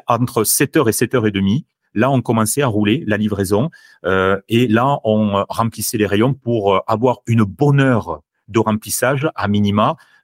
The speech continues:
pour que les rayons soient quand même corrects à huit heures trente. Et là, par contre, je faisais venir de l'intérim. De l'intérim uniquement pour le remplissage.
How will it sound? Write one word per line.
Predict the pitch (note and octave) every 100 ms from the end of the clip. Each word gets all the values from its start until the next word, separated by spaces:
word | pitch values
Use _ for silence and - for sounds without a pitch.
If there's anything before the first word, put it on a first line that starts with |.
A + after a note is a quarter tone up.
| _
pour | A#2+ A#2+
que | -
les | A2 G#2+
rayons | G#2+ A#2+ C#3
soient | - A2
quand | - G#2+
même | B2+ B2 - _
corrects | - C#3+ A#2 C#3 - - -
à | G#2+
huit | G#2+ G#2+
heures | G2+
trente. | - E2 - D2
Et | A#2
là, | A#2 D#3+
par | E3+ -
contre, | C3 C#3 -
je | -
faisais | C3 A#2
venir | A2+ A#2+
de | G#2
l'intérim. | G2+ F#2 D#2+ - _ _ _ _ -
De |
l'intérim | A2+ C3 C#3+ D#3 E3+
uniquement | E3+ D3+ D3 C3 C#3+
pour | C3+
le | A2
remplissage. | A2 A2 - F2+ E2